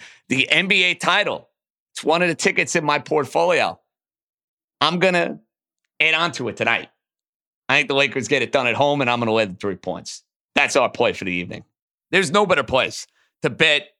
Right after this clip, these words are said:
all the playoff action than America's number one sports book. Just go to fanduel dot com slash gamblers and sign up to get a hundred and fifty dollars in bonus bets when you bet your first five bucks. FanDuel, official sports betting partner of the N B A.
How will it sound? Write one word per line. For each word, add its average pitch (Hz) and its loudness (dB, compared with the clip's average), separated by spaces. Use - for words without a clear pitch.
all 175 4
the 127 -6
playoff 147 2
action 143 -2
than 135 -2
America's 120 0
number 135 0
one 147 0
sports 196 0
book. - -14
Just - -6
go 135 0
to 104 -4
fanduel 151 2
dot 135 2
com 139 0
slash 113 0
gamblers 190 2
and 113 -8
sign 139 2
up 143 2
to 156 2
get 170 4
a 170 4
hundred 208 0
and 214 -2
fifty 226 0
dollars 214 2
in 214 0
bonus 233 0
bets 120 0
when 131 -6
you 127 -4
bet 139 0
your 143 -8
first 120 -6
five 113 0
bucks. 110 0
FanDuel, 240 0
official - 0
sports - 0
betting 131 0
partner 123 0
of 139 2
the 135 -2
N 110 0
B 113 2
A. 95 -4